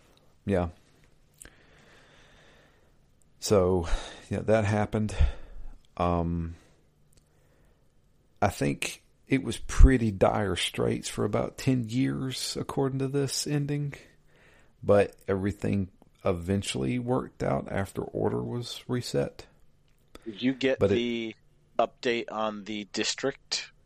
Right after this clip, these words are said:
Speaker 2: with the machine in it?
Speaker 1: Yes. Somebody reactivated the machine.
Speaker 2: And the
Speaker 1: I
Speaker 2: same
Speaker 1: think
Speaker 2: thing
Speaker 1: Lead
Speaker 2: happened. <laughs>
Speaker 1: Yeah, the Leaden Key reactivated the machine, 'cause the Leaden Key still exists. There's still followers of it and stuff like that.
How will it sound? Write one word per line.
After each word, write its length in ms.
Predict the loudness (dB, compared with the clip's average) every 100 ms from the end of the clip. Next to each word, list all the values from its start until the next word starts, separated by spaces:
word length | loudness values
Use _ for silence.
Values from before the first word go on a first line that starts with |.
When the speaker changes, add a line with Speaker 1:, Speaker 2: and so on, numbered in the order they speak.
| -20 -6
Speaker 2:
with 300 | -2 -2 -2
the 260 | -4 -2 -2
machine 380 | -2 0 -2
in 120 | -2 -4
it? 100 | -8 -18 _ _ _ _ -8
Speaker 1:
Yes. 580 | 0 0 0 -6 -8 -12 -16 _ _ _ _ _ _ -16
Somebody 600 | -8 -2 2 2 2 2
reactivated 840 | 0 2 2 0 -4 -2 0 0 -2
the 60 |
machine. 560 | -4 -2 -2 0 -2 -4 -12 _ _ _ _ _ _ _ _ -20 _ -20 -20 -12 -6
Speaker 2:
And 120 | 0
the 40 |
Speaker 1:
I 20 | 4
Speaker 2:
same 80 | 4
Speaker 1:
think 60 |
Speaker 2:
thing 80 | 6
Speaker 1:
Lead 80 | 6
Speaker 2:
happened. 360 | 6 -2 -8 -14 _ -6
<laughs> 100 | -6 _ _ 0
Speaker 1:
Yeah, 180 | 4 6
the 80 | 6
Leaden 320 | 6 4 2
Key 340 | 0 0 0 -4
reactivated 680 | 0 4 2 2 0 2 2
the 40 | -2
machine, 300 | -2 -2 0
'cause 180 | 0 2
the 60 |
Leaden 220 | 4 4 4
Key 160 | 0
still 220 | 0 -2 -2
exists. 460 | 0 0 0 -4
There's 180 | -2 -2
still 260 | 0 0 0
followers 600 | 0 2 2 0 -2 -2
of 160 | -2
it 80 | -4
and 120 | -4
stuff 220 | -6 -6 -6
like 160 | -6
that. 240 | -6 -6